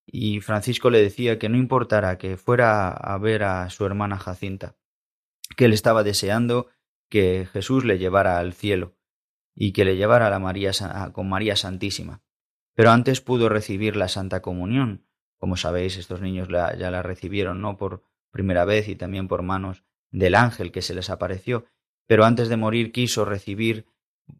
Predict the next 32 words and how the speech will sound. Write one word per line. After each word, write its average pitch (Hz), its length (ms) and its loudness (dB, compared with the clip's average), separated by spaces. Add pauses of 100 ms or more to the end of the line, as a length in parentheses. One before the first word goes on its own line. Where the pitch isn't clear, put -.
por 90 300 0 (100)
última 117 460 0
vez 107 180 0
la 104 180 -4
Santa 107 340 -4
Comunión 104 580 -6 (220)
y 101 140 -8
ser 107 280 2
bien 107 280 -4
confesado. 101 760 -2 (300)
Y 123 140 0
de 135 140 10
hecho 143 220 0
le 139 120 2
preguntó 101 600 0
a, 87 440 -4 (120)
a 90 100 -16
Jacinta 104 540 4
por 92 160 -4
medio 101 260 -4
de 95 120 -6
Lucía 95 400 -4
que 98 80 -8
le 92 80 -4
dijera 110 400 -2
qué 120 120 -2
pecados 104 680 2
recordaba 98 600 -2
que 104 120 -8
él 95 80 -4
había 95 260 -4
cometido, 92 540 -10